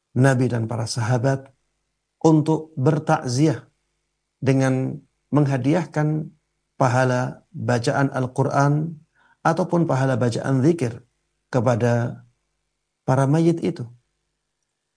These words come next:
Sebagaimana kita tidak susah melakukannya. Rasulullah sallallahu alaihi wasallam pun tidak susah melakukannya. Para sahabat Nabi sallallahu alaihi wasallam pun tidak susah melakukannya.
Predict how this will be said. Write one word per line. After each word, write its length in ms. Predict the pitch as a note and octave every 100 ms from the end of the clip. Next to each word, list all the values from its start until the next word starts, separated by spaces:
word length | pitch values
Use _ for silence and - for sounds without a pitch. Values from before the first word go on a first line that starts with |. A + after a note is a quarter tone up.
| _ _ _ _ _ _ _ -
Sebagaimana 720 | - E3 D#3+ F3 G3 G3 G#3 _ _ _
kita 240 | G3 G3
tidak 200 | E3 - -
susah 400 | F3+ - A#2+ -
melakukannya. 640 | B2 A#2+ A#2+ C#3+ B2+ A2+ _ _ _ _ _ _ _ _ _ _ _
Rasulullah 480 | C3 B2 G#3+ G3 C#3+
sallallahu 480 | C#3+ B2+ B2+ C3
alaihi 240 | A#2+ A#2 A2
wasallam 400 | A2+ B2+ B2+ C3
pun 400 | E3 F3+ A3 - _ _ _ _
tidak 240 | D#3+ B2+
susah 320 | - B2+ D3+
melakukannya. 720 | C#3+ D#3 D#3+ E3+ G#3 G3 E3+ - _ _ _ _ _ - - _
Para 200 | - D#3
sahabat 400 | D3+ F3+ F3+ F3+
Nabi 200 | F#3+ F#3+ G3
sallallahu 480 | F3+ F3+ F3+ F#3 F3
alaihi 240 | F3 E3+
wasallam 360 | D#3 F#3 F#3 E3+
pun 240 | F#3+ F#3+ G3
tidak 280 | F#3 D#3+ -
susah 280 | F3+ F3+
melakukannya. 680 | D#3 D3 C#3+ D3 E3 C#3+ A#2